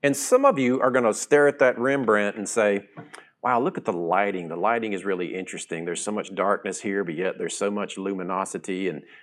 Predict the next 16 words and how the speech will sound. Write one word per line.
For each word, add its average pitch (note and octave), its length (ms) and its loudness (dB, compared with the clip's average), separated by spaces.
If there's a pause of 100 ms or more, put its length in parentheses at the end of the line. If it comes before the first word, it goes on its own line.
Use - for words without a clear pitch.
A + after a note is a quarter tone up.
the - 80 -6
strokes G#2 600 0
are F#2+ 80 -4
really G2 280 0
amazing." F#2+ 640 -4 (160)
But G2+ 240 -4
then G#2+ 360 -2
the - 80 -2
prophets C4 440 2
are A#2+ 40 0
gonna G#2 220 4
look G#2 220 2
at G#2 140 4
it G2 80 2
and F#2+ 120 -4
go, F2+ 300 4